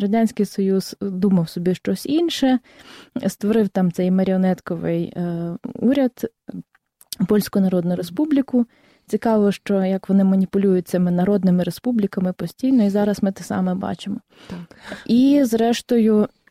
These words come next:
Speaker 1: <clears throat> для так званого остаточного вирішення українського питання, тобто, щоб українці не заважали, е, в,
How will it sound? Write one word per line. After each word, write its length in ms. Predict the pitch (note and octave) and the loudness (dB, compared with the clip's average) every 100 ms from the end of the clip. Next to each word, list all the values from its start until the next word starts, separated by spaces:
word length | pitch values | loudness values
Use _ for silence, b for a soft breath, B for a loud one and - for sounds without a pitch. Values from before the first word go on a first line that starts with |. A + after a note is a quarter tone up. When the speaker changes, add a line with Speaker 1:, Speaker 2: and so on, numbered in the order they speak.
| F#3+ | 0
Speaker 1:
<clears throat> 320 | F#3+ E3 _ | 0 -2 _
для 320 | F#3+ G3+ G3+ | -2 2 2
так 180 | G#3 G3+ | 2 0
званого 420 | G#3+ A3 G#3+ G#3 | 2 4 4 2
остаточного 720 | G#3 - A3 G3+ F3 - F3+ F#3 | -2 -4 -2 0 0 0 2 2
вирішення 560 | F#3 F#3+ F3+ G3 F3 | 2 0 0 0 0
українського 520 | F3 - F3+ - - | -2 -2 -4 -4 -8
питання, 420 | F#3 A#3 F#4 G#4 D4+ - | -4 -2 -2 0 -2 -2
тобто, 420 | G#3 _ - G#3 | -6 _ -2 -2
щоб 360 | - G#3 F#3+ G3+ - B B B B - | -2 -2 0 0 -2 B B B B -14
українці 400 | - A3 A3 G3+ | -2 2 2 4
не 160 | G#3 G#3 | 4 4
заважали, 680 | G3+ G#3+ G#3 F#3+ E3 E3+ F3 E3+ _ _ _ _ _ _ _ - - | 2 2 2 2 0 0 -2 -6 _ _ _ _ _ _ _ -14 -4
е, 400 | F3+ E3+ E3+ F3+ F3+ F#3 | 0 2 2 0 -4 -6
в, 280 | F3+ E3 | -4 -4